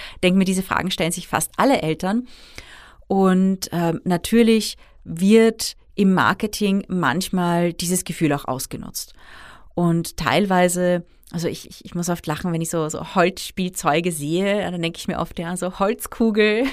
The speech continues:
<laughs> die normalerweise vielleicht ein Euro fünfzig kostet und dann wird sie vermarktet als Montessori-Holzkugel und kostet dann zwölf Euro. Also da hat man teilweise wirklich sehr, sehr, sehr hohe Preise. Also ich habe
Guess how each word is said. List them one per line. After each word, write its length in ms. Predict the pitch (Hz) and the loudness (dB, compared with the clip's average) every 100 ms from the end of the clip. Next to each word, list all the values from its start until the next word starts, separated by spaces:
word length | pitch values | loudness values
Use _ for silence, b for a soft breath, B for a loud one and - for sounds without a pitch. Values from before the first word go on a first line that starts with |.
| - - | -6 -12
<laughs> 260 | - - | -12 -4
die 80 | 226 | -2
normalerweise 540 | 208 202 180 196 202 | 0 0 0 -2 -2
vielleicht 240 | 190 - - | -4 -4 0
ein 160 | 190 | 2
Euro 240 | 190 185 190 | 2 0 0
fünfzig 460 | - 247 - - | 0 0 -2 -6
kostet 460 | - 208 - 220 220 | -2 -2 0 0 0
und 80 | 214 | 0
dann 120 | 196 | 0
wird 160 | 202 202 | 0 -2
sie 80 | 220 | -2
vermarktet 500 | 214 190 220 - 185 | 0 0 0 -2 -6
als 200 | - - | -6 2
Montessori-Holzkugel 1700 | 220 233 262 233 208 220 226 226 196 247 - - 240 226 226 240 | 4 6 4 2 4 4 4 4 2 2 -2 0 2 6 8 8
und 180 | 226 220 | 6 0
kostet 300 | - 233 - | -4 -6 -4
dann 160 | 190 208 | -4 -2
zwölf 380 | - 190 220 - | 2 4 4 2
Euro. 460 | 156 170 175 254 - - | 0 2 0 -2 -6 -6
Also 200 | - 208 | -2 0
da 360 | 196 190 202 208 B B B | 0 2 2 2 B B B
hat 260 | - 202 190 | -6 -4 -2
man 140 | 190 | -2
teilweise 560 | - - 175 185 190 180 | 0 0 0 -2 -4 -4
wirklich 420 | 196 190 190 - - _ _ - | -4 -4 -8 -12 -20 _ _ -14
sehr, 240 | - 170 180 | 2 4 4
sehr, 80 | 180 | 2
sehr 160 | 170 | 0
hohe 200 | 175 196 | 2 2
Preise. 420 | - 165 165 202 | 2 2 2 2
Also 160 | - - | -2 -4
ich 140 | - | -4
habe 120 | 185 | -6